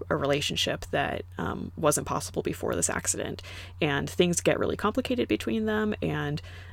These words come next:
um, there's, you know, in the ways that teenage girls don't know whether they're friends or enemies,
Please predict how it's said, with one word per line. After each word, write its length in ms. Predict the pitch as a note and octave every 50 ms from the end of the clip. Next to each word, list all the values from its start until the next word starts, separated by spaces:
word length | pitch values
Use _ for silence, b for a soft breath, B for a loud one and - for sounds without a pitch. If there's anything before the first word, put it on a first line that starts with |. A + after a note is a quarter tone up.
| B -
um, 400 | - E3 D#3 C#3+ - - D#2+ - -
there's, 420 | F3 E3+ A#2+ D2+ - - - - - - - - - - - - -
you 240 | - - - - E3
know, 160 | E3 D3+ -
in 80 | -
the 80 | - D3
ways 280 | C#3+ C#3 D3 D3+ D#3 -
that 120 | D3+ -
teenage 400 | - - F3+ E3 D3+ D3+ - -
girls 420 | - D3 D3 C#3+ C#3 C#3+ - -
don't 520 | - - D#3+ E3 - D3 D3 - - - B B B B B B B -
know 180 | D#3 D3+ D3
whether 240 | D3+ C#3+ C#3+ C#3+ D3
they're 140 | - - -
friends 320 | - - E3 D#3+ D#3 D3
or 80 | - -
enemies, 640 | - - F#3+ G#3 G3 G3 F#3+ F#3+ F#3 F#3+ F#3+ F3+